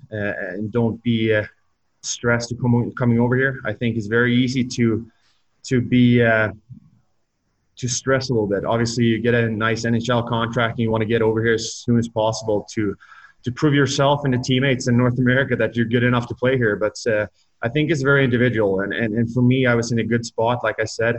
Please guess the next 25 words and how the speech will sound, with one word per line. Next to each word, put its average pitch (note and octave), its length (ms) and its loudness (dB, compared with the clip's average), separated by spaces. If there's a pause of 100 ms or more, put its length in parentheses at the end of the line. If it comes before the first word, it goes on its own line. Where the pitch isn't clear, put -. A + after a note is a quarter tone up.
I - 20 -4
was G#2 140 -6
in A#2 80 0
a A2 40 -2
good A#2+ 160 0
organization A#2 760 0
with A2+ 180 -2
Färjestad, A#2 540 0
and, G#2+ 200 -10 (520)
and, G#2+ 180 -4
and G#2 400 -4
for B2+ 100 -2
me, B2 200 4
that A#2+ 140 2
was A#2 160 0
the A2 80 -4
right A#2 260 0
way A#2 100 0
to A#2 100 -4
go. B2 400 -2 (120)
Um, G2 420 -4 (640)
but C3 220 0
for C#3 100 2
Philip, D3 400 2
I, B2+ 300 0